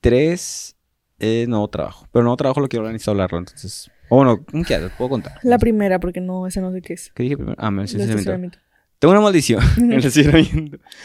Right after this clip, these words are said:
Speaker 1: No, no sé qué sea. O sea, mi, Pablo me dice que ya estoy yo sugestionándome solo. Pero tengo una
Speaker 2: <laughs>
Speaker 1: maldición de que,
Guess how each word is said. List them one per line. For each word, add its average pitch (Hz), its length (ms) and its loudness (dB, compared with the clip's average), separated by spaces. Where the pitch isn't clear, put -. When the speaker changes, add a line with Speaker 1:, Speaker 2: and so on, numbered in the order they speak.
Speaker 1:
No, 165 200 6
no 170 140 2
sé 202 160 0
qué 214 120 -4
sea. - 120 -4
O 123 40 -4
sea, 160 160 0
mi, 165 200 -10
Pablo 156 220 2
me 196 100 -2
dice 170 180 -4
que - 80 -6
ya 143 80 0
estoy 139 200 -2
yo 127 60 -2
sugestionándome 110 500 -2
solo. 104 300 -6
Pero 131 220 6
tengo 127 140 4
una 147 100 6
Speaker 2:
<laughs> - 0 -
Speaker 1:
maldición 147 380 2
de - 100 -2
que, - 240 -6